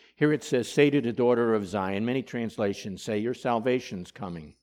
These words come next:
If you read that in the Hebrew text, it says, "Your Yeshua is coming." And then it uses personal pronouns. He's bringing his rewards with him.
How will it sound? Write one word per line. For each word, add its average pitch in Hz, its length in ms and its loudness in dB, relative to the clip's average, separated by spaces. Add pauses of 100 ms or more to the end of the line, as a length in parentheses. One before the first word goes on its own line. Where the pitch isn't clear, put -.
(280)
If - 100 -18
you 123 80 -4
read 135 180 0
that 120 160 4
in 113 60 -6
the 110 60 -2
Hebrew 110 280 -2
text, - 380 -4
it - 40 -20
says, 110 240 -4
"Your 107 140 -2
Yeshua 104 500 -2
is 98 220 -14
coming." 82 420 -8 (420)
And 123 200 -8
then 127 120 0
it 123 140 -6
uses 117 300 -4
personal 131 420 -6
pronouns. 110 480 -2
He's 113 160 -6
bringing 117 400 -2
his 104 160 -4
rewards 101 480 -4
with 101 220 -4
him. 78 260 -18